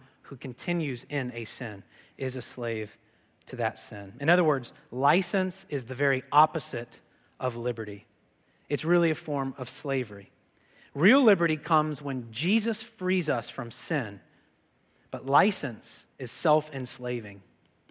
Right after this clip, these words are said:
and self-destroying. So you see, Jesus offers liberty, not license. And Paul is saying,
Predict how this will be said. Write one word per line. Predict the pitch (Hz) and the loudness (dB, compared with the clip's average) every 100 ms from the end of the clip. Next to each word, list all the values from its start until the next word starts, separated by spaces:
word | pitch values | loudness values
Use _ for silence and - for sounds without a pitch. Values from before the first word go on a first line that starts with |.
| - | -20
and | 123 117 | -14 -10
self-destroying. | - 107 - 104 - - 110 - _ _ _ _ _ _ _ - - - | -6 -6 -8 -18 -16 -18 -18 -20 _ _ _ _ _ _ _ -20 -20 -8
So | - | 0
you | 170 | 2
see, | - 202 190 151 | 2 2 2 -2
Jesus | 135 240 240 | 4 4 6
offers | 190 175 170 147 | 6 6 4 -2
liberty, | 147 160 226 190 143 143 151 | -2 4 6 6 4 0 -6
not | 147 160 175 | -6 -6 0
license. | 151 131 - 107 - - - - | 0 0 -2 -16 -18 -20 -20 -14
And | - 160 156 | -2 0 0
Paul | 131 208 247 | 6 8 8
is | 196 | 4
saying, | 170 147 139 | 2 2 0